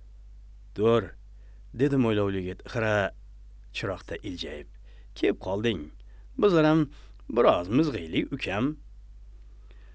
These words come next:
Pastga tushishim bilan sovuq shamol yuzimga urildi. Tong otib qolgan, ammo hali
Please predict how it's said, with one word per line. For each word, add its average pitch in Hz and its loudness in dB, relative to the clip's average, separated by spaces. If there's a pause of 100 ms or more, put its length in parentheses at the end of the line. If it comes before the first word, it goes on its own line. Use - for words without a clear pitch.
(160)
Pastga 196 2
tushishim 202 -2
bilan 160 2 (180)
sovuq 117 2
shamol 107 -4 (120)
yuzimga 104 -4
urildi. 78 -14 (800)
Tong 143 2
otib - -12
qolgan, 90 -10 (480)
ammo 190 2
hali 151 -4